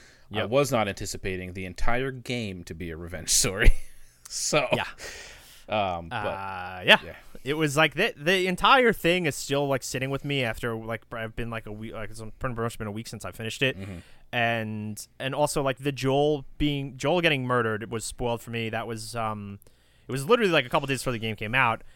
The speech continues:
Speaker 2: I, I, I think it was I G N posted a, a link to an article because they had five staff members who finished the game
Speaker 1: Mm-hmm.
Speaker 2: as their review went live, or it was, like, right after the fact. So I didn't even click on the link. I just, like,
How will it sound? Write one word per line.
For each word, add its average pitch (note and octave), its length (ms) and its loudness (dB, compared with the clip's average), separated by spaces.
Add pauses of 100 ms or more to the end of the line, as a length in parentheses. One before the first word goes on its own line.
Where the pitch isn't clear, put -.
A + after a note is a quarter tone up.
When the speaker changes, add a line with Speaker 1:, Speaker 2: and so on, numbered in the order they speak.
(260)
Speaker 2:
I, B2 580 4 (720)
I, B2 300 -2 (200)
I B2+ 80 -6
think A3+ 160 -4
it - 20 -2
was E3+ 100 -4
I D#3+ 200 4
G C3 160 -2
N C#3 140 0
posted B2+ 720 -2
a, A#2+ 580 -2
a A#2+ 120 -6
link A#2+ 380 -6
to B2 180 -4
an A#2+ 60 -4
article A#2 400 -4
because A#2 280 -4
they A#2 100 -6
had A#2+ 160 -4
five A#2+ 300 -2
staff B2 260 -4
members C3+ 420 -4
who A#2+ 180 -6
finished B2+ 340 -6
the C#3+ 60 -6
game D3 260 -2
Speaker 1:
Mm-hmm. F#2+ 180 -8 (280)
Speaker 2:
as C3 200 0
their B2 140 2
review A2+ 340 -4
went D3+ 180 -2
live, E3 420 -2
or A#2+ 160 -4
it A#2 40 -4
was, A2 120 -8
like, A2 100 -8
right A#2 160 -4
after B2 240 -4
the C#3 60 -4
fact. C#3+ 340 -2 (380)
So C3+ 300 4
I D3 160 6
didn't A3+ 160 0
even E3+ 140 -2
click - 220 -2
on C3+ 120 4
the G#2 100 -4
link. C3+ 460 2
I C3 80 0
just, C3 220 -4
like, B2 140 -4